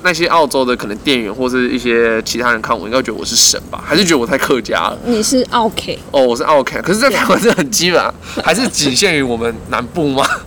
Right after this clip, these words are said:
Speaker 2: <laughs> 哎，可是我之前在台湾也有做过这种事，
Speaker 1: 对啊，我每，
Speaker 2: 说实在。
Speaker 1: 我每次装都会有，都会做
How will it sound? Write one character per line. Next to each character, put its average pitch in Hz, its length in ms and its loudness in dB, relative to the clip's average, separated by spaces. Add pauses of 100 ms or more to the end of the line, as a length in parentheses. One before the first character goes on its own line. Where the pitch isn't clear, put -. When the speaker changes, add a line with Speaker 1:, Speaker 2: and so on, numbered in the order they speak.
(100)
Speaker 2:
<laughs> - 320 -16
哎， 302 80 0
可 262 120 4
是 370 120 -2
我 294 180 4
之 269 140 -4
前 220 300 0
在 247 220 2
台 - 220 -6
湾 208 140 -2
也 214 80 0
有 185 80 0
做 - 160 -4
过 180 100 -4
这 180 60 -6
种 170 160 -6
事， - 140 -8
Speaker 1:
对 311 100 2
啊， 269 80 2
我 233 80 6
每， 240 220 6
Speaker 2:
说 - 0 -
实 190 80 -2
在。 165 200 -8 (120)
Speaker 1:
我 262 80 0
每 180 120 4
次 196 80 0
装 170 240 -2
都 151 140 2
会 147 160 4
有， - 220 -4 (340)
都 170 140 6
会 175 60 4
做 156 220 2